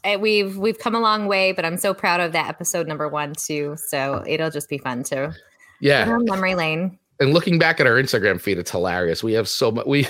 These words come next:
Speaker 2: <laughs> we have all these weird video, <laughs> videos, and we're still trying to figure out our logo for the show. So we're, like,
Speaker 1: <laughs>
Speaker 2: doing all these different things. It's great. The evolution of us is phenomenal.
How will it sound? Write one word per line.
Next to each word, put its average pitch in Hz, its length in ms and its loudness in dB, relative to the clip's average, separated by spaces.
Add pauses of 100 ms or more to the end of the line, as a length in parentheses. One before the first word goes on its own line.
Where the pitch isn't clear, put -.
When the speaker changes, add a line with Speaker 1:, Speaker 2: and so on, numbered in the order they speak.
Speaker 2:
<laughs> - 140 -14
we - 80 2
have 156 160 2
all 151 160 6
these 196 280 2
weird 117 320 -2
video, 117 240 0
<laughs> - 80 -8 (160)
videos, 139 580 4
and 120 100 2
we're 123 100 2
still 135 180 0
trying 139 180 0
to 120 60 0
figure 123 240 0
out 127 60 4
our 113 100 2
logo 110 360 2
for 113 120 -8
the 101 100 -2
show. 101 260 -2
So 107 120 -4
we're, 98 140 -2
like, 107 200 2 (300)
Speaker 1:
<laughs> 233 280 -2
Speaker 2:
doing 135 240 4
all 123 160 4
these 123 160 2
different 110 300 0
things. 117 160 -2
It's 165 160 2
great. 127 440 2
The 147 120 4
evolution 175 580 2
of 117 120 2
us 117 220 0
is 110 340 0
phenomenal. 98 580 -4